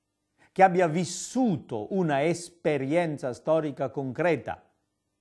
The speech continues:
culminata nella morte e nella risurrezione.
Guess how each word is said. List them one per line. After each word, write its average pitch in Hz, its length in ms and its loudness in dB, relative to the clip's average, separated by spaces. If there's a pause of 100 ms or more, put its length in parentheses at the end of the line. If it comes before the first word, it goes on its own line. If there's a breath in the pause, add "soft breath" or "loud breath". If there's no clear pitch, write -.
(440)
culminata 123 880 -2
nella 117 260 -6
morte 151 1040 -4
e 139 100 -10
nella 117 280 -4
risurrezione. 101 880 -12